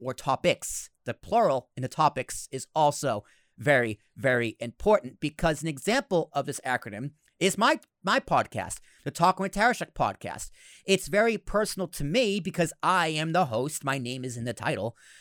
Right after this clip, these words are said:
Um, and I talk about whatever I generally find interesting. The podcast is personal to me. It is a discussion-based podcast. And what that means is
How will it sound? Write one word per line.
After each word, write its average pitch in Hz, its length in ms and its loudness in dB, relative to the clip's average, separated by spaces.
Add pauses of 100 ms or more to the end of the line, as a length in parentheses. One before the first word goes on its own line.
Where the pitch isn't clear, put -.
(240)
Um, 139 380 0 (160)
and 175 80 2
I 165 60 4
talk 208 340 2
about 190 340 2
whatever 165 340 0
I 156 160 2
generally 151 480 -4
find 135 520 -4
interesting. 104 540 -8 (260)
The 147 80 -4
podcast 170 580 2
is 156 140 -4 (100)
personal 156 720 0 (800)
to 180 100 0
me. 135 340 -2 (340)
It 160 100 2
is 147 100 2
a 170 80 4
discussion-based - 1700 -2
podcast. 123 640 0
And 143 60 -2
what 151 200 -2
that 208 280 2
means 143 380 -6
is 127 400 -6